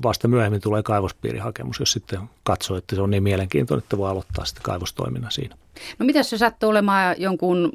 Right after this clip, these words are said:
Speaker 2: paikallisen potaattimaa, niin sinne vaan mennään tutkimaan <laughs> sitten
Speaker 1: No kaivoslaissa on
Speaker 2: sivunkävyt ja männynkävyt ja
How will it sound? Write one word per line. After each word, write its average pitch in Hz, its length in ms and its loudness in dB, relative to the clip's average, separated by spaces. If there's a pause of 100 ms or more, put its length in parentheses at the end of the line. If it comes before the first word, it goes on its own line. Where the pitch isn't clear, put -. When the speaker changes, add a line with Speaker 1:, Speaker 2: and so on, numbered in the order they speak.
(260)
Speaker 2:
paikallisen 156 640 2 (360)
potaattimaa, 135 920 -2
niin - 160 -8
sinne 208 320 2
vaan 180 160 4
mennään 156 240 4 (580)
tutkimaan - 480 -2
<laughs> - 40 2
sitten - 200 2 (540)
Speaker 1:
No 110 140 -2
kaivoslaissa 110 720 4
on 214 40 8
Speaker 2:
sivunkävyt 175 460 2
ja 160 80 4 (240)
männynkävyt 160 840 0
ja 147 200 2